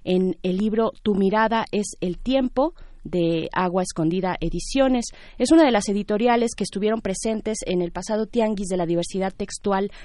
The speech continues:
aquí en Radio unam el mes de junio y nos dejaron materiales para compartir con ustedes y ese, uno de esos materiales, pues, es precisamente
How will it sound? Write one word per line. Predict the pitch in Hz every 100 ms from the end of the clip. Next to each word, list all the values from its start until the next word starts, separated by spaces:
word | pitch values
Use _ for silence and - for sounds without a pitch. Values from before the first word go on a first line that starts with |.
| -
aquí | 180 - 214 226
en | 190 185
Radio | 214 214 202
unam | 196 226 254
el | - 170 170
mes | 180
de | 175 170
junio | - 294 294 247 349 - - -
y | 233
nos | 233 233
dejaron | - 349 370
materiales | 302 233 233 240 -
para | 196
compartir | 190 170 180 202 196
con | 214
ustedes | 175 - 175 165 269 - -
y | 165 -
ese, | 175 175 - 185 175
uno | 185
de | 180 175
esos | 190 185
materiales, | 170 208 254 294
pues, | - 165
es | 165 -
precisamente | 170 175 185 180 170 190